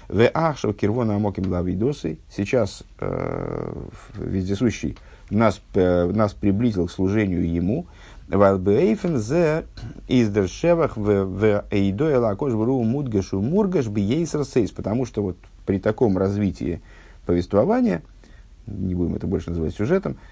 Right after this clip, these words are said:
э, при таком развитии повествования вот и, и вы-, выходит на поверх-, усиливается значение того шеваха, значение того прославления, которое мы хотим воздать Всевышнему за то, что Он нас освободил из Египта.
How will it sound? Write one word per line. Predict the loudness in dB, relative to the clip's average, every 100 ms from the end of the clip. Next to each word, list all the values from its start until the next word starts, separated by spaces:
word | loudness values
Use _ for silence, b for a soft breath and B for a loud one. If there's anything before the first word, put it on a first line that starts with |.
| B
э, | 2 6 6 4 2
при | 2
таком | 2 0 2 2
развитии | 2 0 -2 -2
повествования | 0 0 0 0 2 2 2 -2 -4 -16 -10 0
вот | 2 2
и, | 0
и | 2
вы-, | 2 2
выходит | 0 0 0 2 0 0 0
на | 0
поверх-, | 2 2 2 0
усиливается | -2 -2 -2 -4 -2 0 2 2 0 -2 -4
значение | -4 -4 -2 -2 -2
того | -2 -2 -2
шеваха, | -2 -2 0 -2 -4 -8 B B B
значение | -2 0 0 0 0 0
того | 0 -2
прославления, | -2 -2 0 0 0 -2
которое | -2 -4 -2 -2
мы | -2
хотим | -2 -2 -2 0
воздать | 0 0 -2
Всевышнему | -2 -2 -2 -2
за | -2
то, | -2
что | -2
Он | -2
нас | -2 -4
освободил | -6 -2 0 2 0
из | 0
Египта. | -2 -4 -8